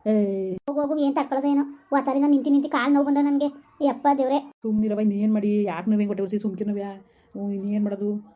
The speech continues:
Speaker 1: ಥು, ಸುಮ್ನಿರು, ಹೊಸಿ ತಾಳ್ಮೆ ತಗೋ, ಎಲ್ಲ ಸರಿ ಆಯ್ತದೆ.
Speaker 2: ಏನ್ ತಾಳ್ಮೆ ತಗೊಳ್ಳೋದು ಏನೋ ಗೊತ್ತಿಲ್ಲ ಕಣಪ್ಪ ನನ್ಗಂತೂ.
Speaker 1: ನಿನ್ ಕೂಟ ಹೇಳಕ್ಕಾಗಿಲ್ಲ ಬಿಡು, ಯಾರ್ಗಾರು ಹೇಳ್ಬೋದು, ನಿನ್ಗೆ ಹೇಳಕ್ಕಾಗಿಲ್ಲ.
Speaker 2: ಹ್ಮ್, ನನ್ಗೆ ಹೇಳಕ್ಕಾಗ್ಬಿಟ್ಟದೆ, ನಿನ್ಗೆ ಆಯ್ತಿಲ್ಲ ನನ್ ಕೂಟ ಹೇಳಕ್ಕೆ ನಿನ್ಗೆ.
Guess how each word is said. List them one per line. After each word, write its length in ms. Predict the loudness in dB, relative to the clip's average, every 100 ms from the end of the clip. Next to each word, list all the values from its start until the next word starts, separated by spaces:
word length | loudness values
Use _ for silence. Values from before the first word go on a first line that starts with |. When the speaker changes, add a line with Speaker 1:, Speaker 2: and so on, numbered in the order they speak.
| _
Speaker 1:
ಥು, 200 | -6 -6 -12 _ _
ಸುಮ್ನಿರು, 400 | -2 0 2 0
ಹೊಸಿ 280 | -4 -10 -8
ತಾಳ್ಮೆ 280 | -6 -4 -4
ತಗೋ, 140 | -4
ಎಲ್ಲ 140 | -4 -4
ಸರಿ 160 | -4
ಆಯ್ತದೆ. 200 | -2 -2 -4 -8 -20 -8
Speaker 2:
ಏನ್ 120 | -4
ತಾಳ್ಮೆ 200 | -2 0
ತಗೊಳ್ಳೋದು 300 | 0 0 0
ಏನೋ 100 | 2
ಗೊತ್ತಿಲ್ಲ 240 | 0 -2 -2
ಕಣಪ್ಪ 180 | -2 -2
ನನ್ಗಂತೂ. 340 | -4 -4 -4
Speaker 1:
ನಿನ್ 340 | -6 -12 -14 -6
ಕೂಟ 140 | -2
ಹೇಳಕ್ಕಾಗಿಲ್ಲ 360 | -2 -2 -4 -2
ಬಿಡು, 120 | 0
ಯಾರ್ಗಾರು 300 | -2 0 0
ಹೇಳ್ಬೋದು, 260 | 0 2
ನಿನ್ಗೆ 180 | 2 2
ಹೇಳಕ್ಕಾಗಿಲ್ಲ. 380 | -2 -2 -2 -4
Speaker 2:
ಹ್ಮ್, 400 | -6 _ -10 -6
ನನ್ಗೆ 260 | -2 0 0
ಹೇಳಕ್ಕಾಗ್ಬಿಟ್ಟದೆ, 500 | 0 0 0 0 2
ನಿನ್ಗೆ 260 | 2 2
ಆಯ್ತಿಲ್ಲ 380 | 2 0 0 0
ನನ್ 120 | 0
ಕೂಟ 180 | 0 0 0
ಹೇಳಕ್ಕೆ 280 | 0 -2 -4
ನಿನ್ಗೆ. 300 | -2 0